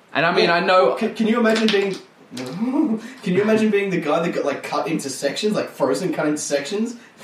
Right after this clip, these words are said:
Speaker 2: so that you could, like, take
Speaker 1: I'm just
Speaker 2: out
Speaker 1: glad in
Speaker 2: stuff?
Speaker 1: the end it wasn't actually heaven. Um,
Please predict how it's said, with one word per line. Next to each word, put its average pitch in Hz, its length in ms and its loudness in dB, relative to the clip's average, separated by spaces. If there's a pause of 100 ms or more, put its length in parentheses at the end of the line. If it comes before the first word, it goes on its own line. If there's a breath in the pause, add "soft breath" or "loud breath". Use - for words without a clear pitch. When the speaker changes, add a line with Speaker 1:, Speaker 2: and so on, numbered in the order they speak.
(180 loud breath)
Speaker 2:
so 175 240 -2
that 165 80 0
you 160 120 0
could, 156 140 -4
like, - 360 -4
take - 120 -4
Speaker 1:
I'm 147 80 4
just 165 140 2
Speaker 2:
out 131 60 -4
Speaker 1:
glad 135 320 4
in 120 80 2
Speaker 2:
stuff? 117 120 2
Speaker 1:
the 104 60 2
end 107 200 0
it 104 120 -4
wasn't 107 340 -4
actually 92 460 -6
heaven. 85 380 -10 (1200 loud breath)
Um, 90 360 -4